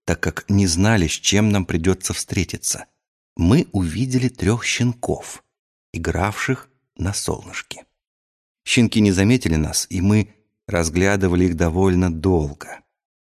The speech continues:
Разумеется, это были дикие щенки. В скале виднелась продольная расщелина. Вероятно, там и было логово, где мать оставила этих щенков, и где они должны были бы сидеть, если бы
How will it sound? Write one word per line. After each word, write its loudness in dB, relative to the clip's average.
Разумеется, 0
это -6
были 0
дикие -2
щенки. -10
В -8
скале -2
виднелась 0
продольная 2
расщелина. -4
Вероятно, 2
там 2
и 0
было 2
логово, 2
где -2
мать 0
оставила 0
этих -6
щенков, -2
и -2
где 2
они 4
должны 0
были 0
бы -2
сидеть, 0
если -2
бы 0